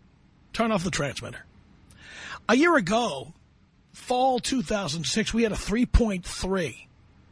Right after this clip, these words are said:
which was pretty good, but not as good as it was in the Howard Stern days. Um, spring of oh seven, we were three point four, about the same, treading water.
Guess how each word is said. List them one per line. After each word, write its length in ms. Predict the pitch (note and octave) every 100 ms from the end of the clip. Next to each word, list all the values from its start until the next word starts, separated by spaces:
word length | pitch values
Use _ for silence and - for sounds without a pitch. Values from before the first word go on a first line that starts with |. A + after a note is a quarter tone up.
| _ - - - - - -
which 140 | -
was 120 | F#4+ -
pretty 220 | D#4+ C#4
good, 320 | F3 D3+ A3+ - - _ _ _ _ _ _ _ _ _ _ _ _ - -
but 140 | G#3+ G#3
not 180 | A3+
as 120 | G#3+ E3
good 140 | G#3+
as 100 | D#3+
it 60 | F#3
was 160 | F#3+
in 60 | F3
the 60 |
Howard 220 | E3+ F3+ -
Stern 260 | G3+ G#3
days. 480 | F3 - - - - - _ - _ _ _ - - - - - - _ - - - - -
Um, 420 | A3 A3 A3+ F3+ - - _ _ _ _ -
spring 360 | - - C4+
of 80 | C#4+
oh 120 | A#3
seven, 260 | G#3+ G#3+ F#3+
we 100 | B3+
were 100 | A3
three 220 | - A3+
point 300 | - A#3 A#3+
four, 460 | - - B3 - C4+ _ _ _ _ _ _
about 220 | G#3 G#3
the 60 | -
same, 380 | - F3+ F#3+ B3
treading 440 | - G3+ A#3 G#3+
water. 420 | E3 C3 C#3+ A#3